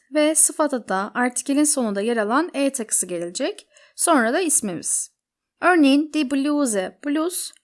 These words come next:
eine Bluse, bir bluz. İki kelimeyi birbirinden ayırıyorum.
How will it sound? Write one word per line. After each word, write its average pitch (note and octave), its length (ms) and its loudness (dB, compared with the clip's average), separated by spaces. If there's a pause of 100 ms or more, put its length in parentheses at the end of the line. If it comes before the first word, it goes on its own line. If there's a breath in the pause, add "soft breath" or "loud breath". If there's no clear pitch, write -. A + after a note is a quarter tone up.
(140)
eine D#4 380 4
Bluse, G3+ 760 -4
bir B3+ 220 0
bluz. D#3+ 420 -8 (800 soft breath)
İki - 160 -10
kelimeyi F4 400 2
birbirinden D#4 400 4
ayırıyorum. A3+ 560 2